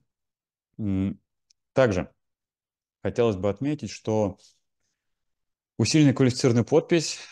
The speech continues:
а, с первого января две тысячи двадцать четвертого года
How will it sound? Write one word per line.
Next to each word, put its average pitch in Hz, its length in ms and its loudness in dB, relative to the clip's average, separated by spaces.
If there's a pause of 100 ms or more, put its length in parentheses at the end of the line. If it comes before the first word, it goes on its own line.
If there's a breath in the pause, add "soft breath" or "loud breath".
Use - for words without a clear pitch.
(400)
а, 92 540 -6
с - 160 -6
первого 104 400 2
января 101 500 0
две 90 160 -8
тысячи 98 300 -10
двадцать 92 300 -4
четвертого 95 520 -6
года 143 400 0